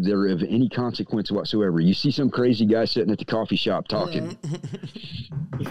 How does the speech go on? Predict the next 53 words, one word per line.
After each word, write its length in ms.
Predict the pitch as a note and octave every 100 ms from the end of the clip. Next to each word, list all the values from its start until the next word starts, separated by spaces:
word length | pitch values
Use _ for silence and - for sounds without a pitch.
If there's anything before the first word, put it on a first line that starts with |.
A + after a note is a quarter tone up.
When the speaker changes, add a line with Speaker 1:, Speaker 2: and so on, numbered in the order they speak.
| - -
Speaker 1:
And, 200 | B2 B2
and 160 | B2+ C3+
you 140 | C#3
listen 280 | D3+ G#3+ C3+
to 120 | - C3+
him 140 | D3
and 80 | C3+
you're 100 | C3
like, 240 | B2+ G2
"Whoa, 300 | G2+ D#3 C#3+
what, 220 | G2 C#3 G2+
uh, 220 | A#2 G2+
huh? 300 | B2 E3 D#3
What, 180 | A#2 A#2+
uh, 260 | F#2+ G2 D#2 B2 _ _ _ _
man, 180 | - G3
that 120 | G3
don't 140 | F#3 C#3+
make 160 | B2+
no 120 | A#2+ A2
damn 260 | A2 G2+
sense. 300 | - D3 D3+
What 160 | G3 G3
the 100 | B2+
hell 180 | F3 F3
is 60 | F3+
he 100 | E3+
talking 320 | C#3+ G#2+ F#2
about?" 300 | D#2 B1+ G1+ _ _ _ - -
Twenty 220 | - G3
years 180 | G3 E3
later, 320 | E3 F3+ D3
you 100 | A2+
find 220 | D3 D3
a 60 | B2
piece 240 | D#3 D#3+
of 80 | A#2
paper 340 | D3 D3 G#2+ F2
that, 80 |
you 80 | F2+
know, 160 | F#2 G#2
a 60 |
foia 360 | G2 D3+ D3 G#2
request 460 | F2+ - G2+ - E2
or 60 |
something 240 | F#2+ G2 F2
like 180 | F2
that. 240 | E2 G#2 - _ - -
And 80 | C3
you're 120 | D3
like, 180 | B2+ - - -
"Holy 260 | - - F#3+
crap, 460 | - - G#3+ A#2+